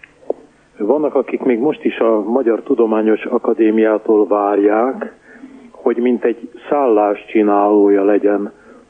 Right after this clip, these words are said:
a kortárs magyar zenének. Tehát, ö, nem csak arra gondolnak, hogy elméletileg alapozza meg a zene lehetőségét, ennek a zenének a lehetőségét,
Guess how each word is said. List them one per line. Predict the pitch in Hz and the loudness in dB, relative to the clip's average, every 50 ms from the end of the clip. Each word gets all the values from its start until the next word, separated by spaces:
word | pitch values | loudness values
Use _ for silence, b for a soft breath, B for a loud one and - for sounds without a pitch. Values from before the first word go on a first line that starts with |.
| _ _ | _ _
a | - - 107 101 - | -4 -4 -4 -4 -4
kortárs | - - 117 113 110 - - - 98 98 92 95 - | -2 0 0 0 0 0 -2 -4 -4 -4 -6 -8 -8
magyar | - 101 98 90 92 101 95 92 87 | -4 -4 -2 0 0 0 0 0 0
zenének. | 98 101 92 98 87 92 95 92 92 95 - - - - B B B B B B B B B B | -2 -2 -2 -4 -6 -8 -8 -10 -10 -12 -12 -12 -12 -14 B B B B B B B B B B
Tehát, | - 120 120 117 113 - - - - - | -6 -4 -2 -2 -4 -6 -8 -12 -8 -4
ö, | 131 123 120 117 117 117 117 117 | 0 2 2 2 2 2 2 2
nem | 120 123 143 147 | 2 0 0 0
csak | 131 - - - | -2 -4 -2 -2
arra | 120 113 113 107 | 0 0 2 2
gondolnak, | 104 110 110 110 107 104 107 107 - | 2 0 0 0 0 0 0 0 0
hogy | - 110 107 123 - | -2 -2 -2 -2 -4
elméletileg | - 123 123 117 110 113 107 107 110 104 - - 113 101 107 104 - - - B B B B B B B _ _ | -2 -2 0 0 0 2 2 2 2 0 0 0 0 0 0 0 -2 -6 -10 B B B B B B B _ _
alapozza | - - 123 120 110 - - 110 107 92 90 90 110 104 | -4 -2 0 0 0 0 0 0 0 0 0 0 0 0
meg | 104 107 107 107 98 - - - - B B B B B B B B B B B _ _ _ _ _ _ _ _ _ _ - - - | 0 0 0 0 -2 -2 -8 -14 -16 B B B B B B B B B B B _ _ _ _ _ _ _ _ _ _ -10 -10 -6
a | - - 104 104 107 107 107 104 104 104 95 92 113 - - 139 117 101 | -4 -2 0 0 2 2 2 2 0 0 -2 -4 -6 -12 -14 -14 -6 -2
zene | 98 117 113 113 107 107 107 - - 120 | -2 -2 0 0 -2 -4 -4 -8 -8 -4
lehetőségét, | 104 107 110 110 104 - - 107 104 - - - 107 101 95 117 113 - | -2 0 0 0 0 0 0 0 0 0 0 0 0 2 2 2 0 0
ennek | - 123 113 117 113 110 - | 0 -2 0 0 0 0 0
a | 110 | -2
zenének | - 113 110 104 107 107 104 107 - | 0 0 -2 0 0 -2 -2 0 0
a | 110 | 0
lehetőségét, | 104 107 110 107 - - 107 - - 117 107 101 117 131 139 - B | 0 0 0 0 0 -2 -2 -2 0 -2 0 2 2 0 0 -2 B